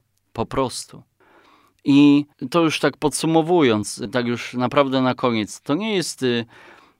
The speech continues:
to, że są jakieś zakazy, że czegoś nie wolno robić, że tutaj nie wolno iść, tego nie wolno brać do ręki.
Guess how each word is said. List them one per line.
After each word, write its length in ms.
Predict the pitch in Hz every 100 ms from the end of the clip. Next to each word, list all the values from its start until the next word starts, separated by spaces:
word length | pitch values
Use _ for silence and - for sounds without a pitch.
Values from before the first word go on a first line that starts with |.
| _ - 107 -
to, 160 | 147
że 160 | 147 139
są 200 | - 139
jakieś 280 | 135 - 123
zakazy, 600 | 120 120 127 127 110 110
że 160 | 104
czegoś 340 | 107 127 120 131
nie 80 | 131
wolno 340 | 139 135 131
robić, 540 | 123 120 101 92 -
że 200 | - 101
tutaj 280 | 113 139 139
nie 120 | 139
wolno 380 | 127 139 131 127
iść, 480 | - 117 107 - -
tego 260 | - 135 139
nie 100 | 135
wolno 320 | 139 139 135
brać 380 | 117 123 117 -
do 140 | 120
ręki. 520 | 120 113 107 - -